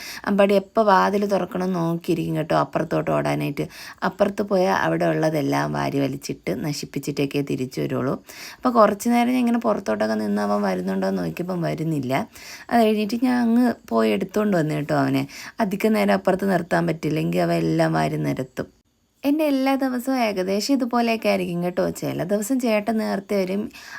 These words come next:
അപ്പോഴും വേറെ എന്തെങ്കിലും പ്രത്യേകത കാണും. അല്ലെങ്കിൽ ഒന്ന് പുറത്തോട്ട് പോവും,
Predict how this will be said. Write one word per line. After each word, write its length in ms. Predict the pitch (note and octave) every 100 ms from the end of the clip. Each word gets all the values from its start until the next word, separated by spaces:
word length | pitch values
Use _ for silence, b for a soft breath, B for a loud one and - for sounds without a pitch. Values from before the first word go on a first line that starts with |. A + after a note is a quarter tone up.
| B
അപ്പോഴും 300 | - - F3+ G#3+
വേറെ 260 | G#3 G3
എന്തെങ്കിലും 380 | G3 F#3 F#3 F#3+
പ്രത്യേകത 440 | F#3 F3 F3 E3+ E3+
കാണും. 240 | D#3 D#3 F3 - _
അല്ലെങ്കിൽ 320 | - C#3+ D#3+ G#3+
ഒന്ന് 140 | G3+
പുറത്തോട്ട് 640 | G3+ G3+ F3 - E3 E3+ E3+
പോവും, 240 | D#3 D#3